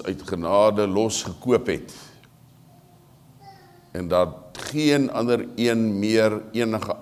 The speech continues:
aanspraak op ons het nie, want ons behoort aan U.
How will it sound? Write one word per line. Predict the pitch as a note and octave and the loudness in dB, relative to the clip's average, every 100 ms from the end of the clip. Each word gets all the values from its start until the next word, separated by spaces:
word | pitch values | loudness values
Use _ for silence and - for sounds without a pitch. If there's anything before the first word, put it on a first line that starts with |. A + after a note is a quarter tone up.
| - | -4
aanspraak | G2+ G2 - G#2 G2 F2 - | -4 -4 -6 2 4 4 0
op | F2+ - | -6 -4
ons | E2 D2+ | -6 -4
het | D2+ D2 | -6 -6
nie, | C#2+ C2 - - - - - _ _ _ _ _ _ - | -8 -10 -12 -20 -20 -20 -20 _ _ _ _ _ _ -6
want | F2 - | -6 -4
ons | A2 F2 | -4 -4
behoort | D#2+ E2+ F2+ D#2+ - | -6 -2 -2 -2 -4
aan | D2+ D2 | -6 -6
U. | D2 | -6